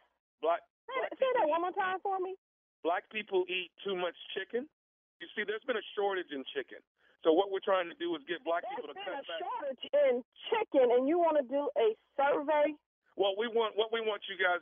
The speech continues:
Speaker 1: to do is sign a petition that you're not gonna eat any more chicken this year.
Speaker 2: That doesn't even make sense. We just don't eat chicken. You know, we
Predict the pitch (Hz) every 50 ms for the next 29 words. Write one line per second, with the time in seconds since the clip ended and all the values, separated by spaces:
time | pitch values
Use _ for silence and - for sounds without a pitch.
0 | 156 160 147 180 170 165 156 - - 180 170 165 156 147 - 147 135 - - 185
1 | 170 - - 156 139 131 123 - 135 135 135 139 139 139 156 160 160 147 165 156
2 | 151 151 165 156 151 156 147 143 135 131 127 - - 147 - - 120 110 107 -
3 | - 135 151 143 104 - - _ _ _ _ _ _ _ - - 587 855 784 640
4 | 453 466 415 381 381 381 349 339 339 359 392 403 - _ _ - 440 571 571 622
5 | - - - _ - 247 339 480 - 587 587 - - - 339 320 302 262 277 440
6 | 480 240 _ - - 302 539 - - 285 294 320 349 392 - - - - - 339
7 | 359 359 349 359 359 330 254 277 381